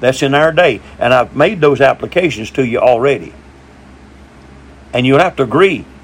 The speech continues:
it fits. God speaking the Old, somebody says, "I'm, I'm a New Testament preacher. I don't preach out of the Old Testament." And none comes along and says, "I preach out of the Old Testament, I don't preach out of the New Testament."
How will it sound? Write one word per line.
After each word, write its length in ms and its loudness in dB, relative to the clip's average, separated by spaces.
it 200 -4
fits. 500 -4
God 280 0
speaking 380 -4
the 120 0
Old, 160 -4
somebody 340 -2
says, 240 -4
"I'm, 400 -4
I'm 160 -2
a 60 -2
New 180 -4
Testament 460 -6
preacher. 400 -8
I 100 0
don't 200 0
preach 240 0
out 100 4
of 40 0
the 100 -6
Old 200 -6
Testament." 420 -14
And 100 0
none 160 2
comes 180 -4
along 100 0
and 60 -4
says, 100 2
"I 40 -2
preach 240 -4
out 60 4
of 60 0
the 80 -4
Old 140 -6
Testament, 220 -2
I 40 0
don't 140 -2
preach 200 -4
out 80 0
of 40 -6
the 80 -4
New 60 -4
Testament." 280 -6